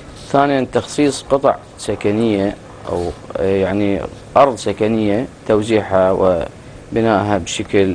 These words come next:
حضاري وشكل، آه، بناء حديث. آه، وممكن أن نستغني عن ال-، ال-، القطع ال-، مثلًا نوزع قطع أرض للمواطن، آه، بشكل فردي، نبني مجمعات سكنية.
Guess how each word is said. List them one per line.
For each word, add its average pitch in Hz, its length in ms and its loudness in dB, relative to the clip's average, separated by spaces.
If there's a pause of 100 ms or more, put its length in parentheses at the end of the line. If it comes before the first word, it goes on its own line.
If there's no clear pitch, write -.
حضاري 95 640 2 (600)
وشكل، 107 580 0 (120)
آه، 95 220 -2
بناء 98 260 0
حديث. 101 500 -2 (960)
آه، 120 680 6 (240)
وممكن 185 380 4
أن 143 180 4
نستغني 135 460 4
عن 120 160 2 (420)
ال-، 117 160 -2
ال-، 107 200 2
القطع 107 520 4
ال-، 98 300 0
مثلًا 110 440 2
نوزع 117 360 4
قطع 110 400 4
أرض 104 220 0
للمواطن، 107 600 2 (800)
آه، 107 100 0
بشكل 113 360 2
فردي، 117 480 2
نبني 139 300 4
مجمعات 117 520 2
سكنية. 110 640 2